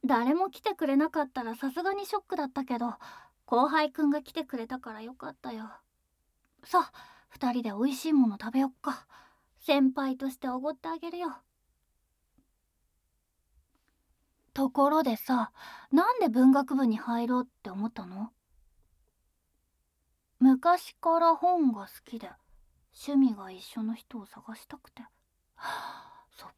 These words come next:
かそっか。去年の私みたいだね。うん。私もそんな感じの理由でサークルに入って、卒業した先輩にこのお店でおごってもらったんだ。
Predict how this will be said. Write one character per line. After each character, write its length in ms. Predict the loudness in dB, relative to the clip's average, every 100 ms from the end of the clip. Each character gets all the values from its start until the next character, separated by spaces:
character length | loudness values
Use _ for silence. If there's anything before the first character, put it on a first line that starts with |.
| -20
か 120 | -20
そ 140 | -20
っ 20 | -20 _
か。 420 | -16 -16 -16 -20 -14 -14 -14 -18 _
去 140 | 0 4
年 220 | 6 6
の 140 | 4
私 400 | -2 -2 -2 -2
み 160 | -4 -2
た 140 | 0
い 80 | 0
だ 100 | -2
ね。 340 | 0 2 0 -4 _ _ _ _ _ _ _ _ _ _ _ _ _
う 40 | 6
ん。 300 | 8 8 4 -6 -20 -20 -20 _ 2
私 380 | 2 4 2 2
も 160 | 0
そ 140 | 2 2
ん 80 |
な 120 | 0 -2
感 220 | 0 2
じ 120 | 2
の 100 | 0
理 140 | 0
由 120 | -2 -2
で 140 | -4
サ 200 | -4 -6
ー 40 |
ク 140 | -4 0
ル 80 | 2
に 100 | 2
入 200 | 2 -2
っ 20 |
て、 240 | _ -6 -6 -8 _ _ _ _ _
卒 320 | -12 -10 -6 -4
業 200 | -4 -6
し 80 |
た 140 | -8 -10
先 240 | -4 -2
輩 220 | 0 2
に 200 | 4 4 2 -16 -20 _
こ 160 | -2 0
の 180 | 2
お 60 | 2
店 280 | 2 0 -2
で 80 | -2
お 140 | -2
ご 120 | -2
っ 40 | -6
て 160 | -2
も 140 | -2 -2
ら 60 |
っ 60 | -6
た 140 | -2
ん 100 | 0
だ。 280 | 2 -2 -10